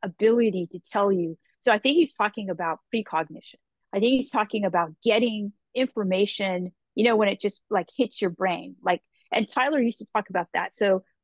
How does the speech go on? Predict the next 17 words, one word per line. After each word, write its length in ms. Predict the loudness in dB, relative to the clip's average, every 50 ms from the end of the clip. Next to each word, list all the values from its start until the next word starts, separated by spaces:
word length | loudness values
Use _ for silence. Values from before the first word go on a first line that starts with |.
| _ _ 2
part 280 | 4 4 4 2 0 -4
of 180 | -4 -6 -6 -6 -8 _ _ _ _ -6
his 500 | -4 0 0 0 0 -2 -6 -20 -20 _ _ _ _ _ _ _ -4
protocol, 720 | -2 0 0 0 -2 -6 -8 -8 -6 -6 -6 -8 -10 -14 _ _ _ _ _ _ _ _ _ _ -14
um, 360 | -12 -12 -12 -12 -16 -18 -20 -20 -20 _ _ _
process 720 | 0 0 0 0 0 -4 -4 -4 -4 -6 -8 -12 -16 -18 _ _ _ _ _ 2
was 260 | 4 4 4 4 0
to 260 | -4 -2 -2 -2 -4 -8 _ -4
be 220 | -2 0 0 -2 -4 -10 -8 _ 2
super 280 | 2 2 2 0 -2
receptive 720 | -2 -2 -6 -12 -8 -6 -4 -4 -6 _ -12 -10 -10 -10 -12 _ -10
to 180 | -8 -4 2
this 240 | 2 2 2 0 -6
type 320 | _ -2 -2 -2 -2 -4
of 120 | -8 -10 -8
knowledge 600 | -6 -6 -6 -8 -10 -16 _ _ _ -20 -20 _ _ _ _ _ _ -2
that 320 | 0 2 2 2 2 0